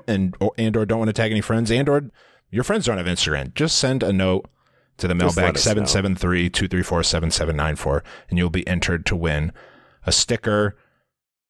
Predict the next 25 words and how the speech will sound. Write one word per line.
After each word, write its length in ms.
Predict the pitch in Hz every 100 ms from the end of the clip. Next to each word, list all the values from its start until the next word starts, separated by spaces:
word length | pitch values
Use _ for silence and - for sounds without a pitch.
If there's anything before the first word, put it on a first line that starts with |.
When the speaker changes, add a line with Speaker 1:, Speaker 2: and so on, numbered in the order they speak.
| _ _ -
Speaker 1:
maybe 400 | 50 85 123 156
a 40 |
t-shirt. 460 | 147 139 - 67 -
Depends 300 | - 120 117
on, 460 | 113 117 113 110 113 _ -
you 140 | 92
know, 140 | 101
if 80 | 95
the 80 | -
checks 320 | - - -
clear 260 | - 76 73
this 240 | 69 -
month. 320 | 73 - -
We 200 | - 80
Speaker 2:
Mm-hmm. 100 | 90
Speaker 1:
will 320 | 87 85 87 135 214 294 415 - - - - - - _ - - 76
do 160 | 92
some 180 | 101 117
giveaways. 640 | 113 78 76 - - - - - -
Speaker 2:
It's 220 | 113 151
not 340 | 165 156 - _ -
too 280 | 147 131 123
late, 640 | 175 240 117 120 - - _ _ _ _ _ _ _ _
you're 100 | 101
saying 520 | 104 113 101 98 113